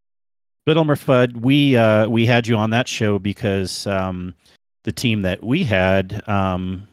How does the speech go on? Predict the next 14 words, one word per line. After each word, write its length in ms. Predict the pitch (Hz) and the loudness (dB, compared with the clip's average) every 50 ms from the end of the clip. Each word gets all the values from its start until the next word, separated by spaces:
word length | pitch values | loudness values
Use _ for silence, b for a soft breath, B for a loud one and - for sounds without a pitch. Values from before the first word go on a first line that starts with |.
| _ _ _ - | _ _ _ -20
which 200 | - - - - - _ | -20 -18 -18 -20 -16 _
wasn't 220 | 254 202 170 - - | -8 -8 -8 -8 -8
necessarily 1000 | - - 117 113 - - 98 - - - - - 95 90 98 107 120 131 131 117 | -4 -2 -2 -2 -2 -4 -6 -6 -6 -6 -6 -4 -2 -2 0 0 2 2 2 2
representing 460 | 123 127 - - 127 - 131 117 120 | 2 0 0 -2 -2 -2 -2 -2 0
the 40 | 110 | 0
Guardian 260 | 110 113 113 117 107 | 0 0 0 2 0
Hub, 140 | 113 117 107 | 0 0 -2
but 100 | 104 98 | -2 -2
most 220 | 98 98 95 - - | -2 -2 -2 -2 -2
of 60 | 92 | -4
us 160 | 92 - - | -4 -4 -2
were 100 | - 92 | -4 -4
from 300 | - - - 101 95 101 | -4 -2 -2 -2 -2 -2
it, 200 | 104 104 - b | -2 -4 -6 b